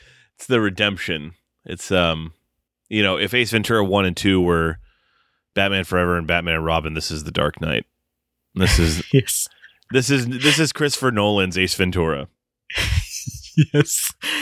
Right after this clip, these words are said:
Speaker 2: You're waiting for the, the climatic moment, the triumphant climatic moment where <laughs> the, this bearded, older Jim Carrey bends over and starts speaking through his butt. <laughs>
Speaker 1: But, you know, it's very dark and ominous and just like,
Speaker 2: <laughs>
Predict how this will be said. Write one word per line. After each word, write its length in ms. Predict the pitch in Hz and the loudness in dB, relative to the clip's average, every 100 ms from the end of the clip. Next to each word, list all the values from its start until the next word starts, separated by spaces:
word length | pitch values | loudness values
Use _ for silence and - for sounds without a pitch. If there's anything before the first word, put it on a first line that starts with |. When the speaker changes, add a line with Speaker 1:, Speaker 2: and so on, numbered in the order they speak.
| 233 | -4
Speaker 2:
You're 200 | 151 151 | -2 -2
waiting 420 | 143 160 156 151 | 0 0 2 0
for 220 | 131 127 | 0 -2
the, 180 | 117 113 - | 0 -2 -2
the 80 | 143 | -2
climatic 540 | 143 127 127 131 123 | 2 2 4 2 2
moment, 260 | 127 120 117 | 0 2 -2
the 60 | |
triumphant 600 | - 135 127 139 - 135 | 0 0 2 2 0 -2
climatic 480 | - 120 113 120 117 | 0 0 0 -2 0
moment 380 | 127 120 110 104 | 0 0 -2 -6
where 340 | - 113 110 110 - - - _ | -4 -2 -2 -4 -12 -20 -20 _
<laughs> 340 | _ 170 - - - - - _ | _ -14 -12 -4 -2 -2 -6 _
the, 200 | 117 123 | 0 0
this 280 | 117 131 117 | 4 4 4
bearded, 720 | 110 107 139 147 139 123 117 - | -2 -4 0 2 2 0 -2 0
older 380 | 135 135 127 | 2 4 2
Jim 180 | 117 139 | 2 0
Carrey 380 | 127 127 120 113 | 0 0 2 0
bends 400 | 113 127 127 - | 0 0 0 2
over 300 | 135 131 117 | 2 2 0
and 100 | 113 | -2
starts 260 | - 123 113 | -2 -2 -2
speaking 360 | - 127 127 | 0 0 0
through 140 | 113 104 | -2 -2
his 100 | 107 | -4
butt. 340 | - 101 104 - - | -2 -6 -6 -18 -2
<laughs> 60 | 220 - - - - - - 170 160 151 131 | -2 0 -4 -4 -4 -4 0 0 2 -2 -2
Speaker 1:
But, 200 | 117 113 | -2 0
you 100 | 113 | 2
know, 100 | 107 | 0
it's 140 | 101 | 0
very 320 | 101 110 107 92 | 0 2 2 2
dark 440 | 82 95 92 85 | 0 2 2 2
and 100 | 87 | -2
ominous 480 | 85 85 85 85 - | 0 0 0 -2 -4
and 80 | 82 | -6
just 220 | 87 - | -4 0
like, 240 | 87 87 87 - - - - | 2 2 2 -8 -18 -18 -6
Speaker 2:
<laughs> 300 | - - | -4 -2